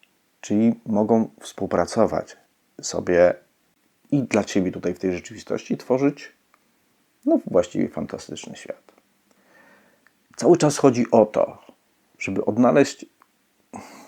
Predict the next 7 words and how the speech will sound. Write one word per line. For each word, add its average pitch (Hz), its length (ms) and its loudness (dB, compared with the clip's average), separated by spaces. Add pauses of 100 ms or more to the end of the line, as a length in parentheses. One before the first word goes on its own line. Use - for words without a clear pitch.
(2500)
taką 101 360 0 (220)
pewną 98 680 0
regułę, 98 640 6 (400)
która - 280 2
by - 100 -4
ci - 140 -6
tutaj, - 280 2